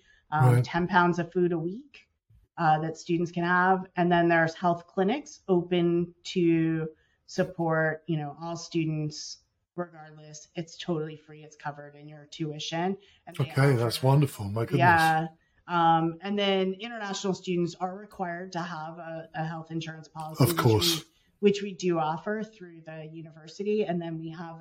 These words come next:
Speaker 1: a, the faculty group practice. So
Speaker 2: Right.
Speaker 1: whatever the student health services doesn't cover, there are services on campus, um, as far as well women exam, as far as,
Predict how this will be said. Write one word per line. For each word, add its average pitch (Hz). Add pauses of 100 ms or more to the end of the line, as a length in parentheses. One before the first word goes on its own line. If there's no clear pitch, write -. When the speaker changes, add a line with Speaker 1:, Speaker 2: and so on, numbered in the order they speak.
Speaker 1:
a, 160 (200)
the 165
faculty 165
group 165
practice. 147 (380)
So -
Speaker 2:
Right. 165
Speaker 1:
whatever 175
the 160
student 240
health 160
services 156
doesn't 147
cover, 151 (380)
there 165
are 160
services 160
on 151
campus, 156 (300)
um, 147 (320)
as 165
far 147
as 151
well 220
women 196
exam, 165 (120)
as 156
far 147
as, 151